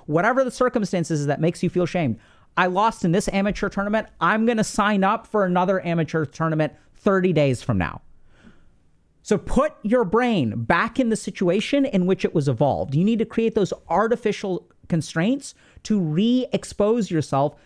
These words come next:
to that same situation. And now you've done something really cool, because now you know that that shame is coming thirty days away. So that, this is when you're, you, the fear of that shame will start to activate different circuits of your brain. Your brain will start to say,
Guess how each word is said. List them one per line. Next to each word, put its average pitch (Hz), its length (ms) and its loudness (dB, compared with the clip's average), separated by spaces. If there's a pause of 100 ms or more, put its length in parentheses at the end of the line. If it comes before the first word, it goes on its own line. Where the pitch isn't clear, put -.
to - 100 -2
that 175 180 0
same 170 260 -2
situation. 131 640 -4 (800)
And 165 220 2
now 240 240 2
you've 240 180 2
done 196 180 0
something 170 360 0
really 135 240 2
cool, 123 280 0
because 123 360 -2
now 160 340 0
you 135 220 0
know 175 200 2
that 160 140 -2
that 139 160 -2
shame 147 260 -4
is 127 120 -4
coming 120 260 0
thirty 117 300 0
days 104 200 0
away. 101 360 -2 (340)
So 147 200 0
that, 151 280 0
this 185 240 0
is 226 100 0
when 208 160 0
you're, 185 220 0
you, 160 200 -6 (180)
the 147 160 2
fear 262 320 2
of 247 80 0
that 196 180 0
shame 185 260 -2
will 165 80 0
start 185 280 -2
to - 180 0 (140)
activate 180 560 0
different 147 300 -2
circuits 143 340 -4
of 120 100 -4
your 120 100 -2
brain. 131 280 0
Your 123 100 0
brain 156 240 0
will 165 80 0
start 156 220 -4
to 147 80 -8
say, 147 180 -2